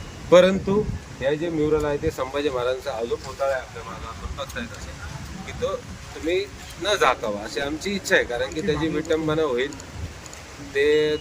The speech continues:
तुम्ही, त्यांनी काय ती गोष्ट आपण आठ वाजता सांगून गेलो, ते म्हणले, "हा, हो, ठीक आहे, आपण करू, त्या गोष्टीची मग काळजी घेते." त्यानंतर ना आज आपण आत्ता एक वाजता रात्री येऊन बघितलं, तर तेव्हा आपल्याला कळलं की हे म्युरल त्यांनी पूर्णतः झाकलेलं आहे.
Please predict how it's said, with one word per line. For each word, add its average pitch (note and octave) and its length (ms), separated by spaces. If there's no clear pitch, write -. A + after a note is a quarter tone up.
तुम्ही, D#3 380
त्यांनी D3+ 400
काय D#3 200
ती D#3 180
गोष्ट C#3+ 360
आपण D3 280
आठ C#3+ 200
वाजता D3 240
सांगून C3 380
गेलो, C#3 220
ते C#3 200
म्हणले, C#3 280
"हा, B2+ 100
हो, C3+ 280
ठीक A#2+ 300
आहे, C#3 60
आपण B2+ 320
करू, B2 220
त्या B2 100
गोष्टीची C3 400
मग D3 140
काळजी C3 400
घेते." B2+ 340
त्यानंतर D#3+ 420
ना E3 160
आज D#3+ 80
आपण D#3+ 300
आत्ता D#3+ 240
एक D#3+ 220
वाजता D#3 260
रात्री D3+ 280
येऊन D#3+ 180
बघितलं, D3 440
तर A#2 200
तेव्हा D3 220
आपल्याला D3+ 280
कळलं D3+ 340
की D3+ 180
हे C#3+ 160
म्युरल D3+ 300
त्यांनी D3+ 300
पूर्णतः D#3+ 500
झाकलेलं C#3+ 460
आहे. - 100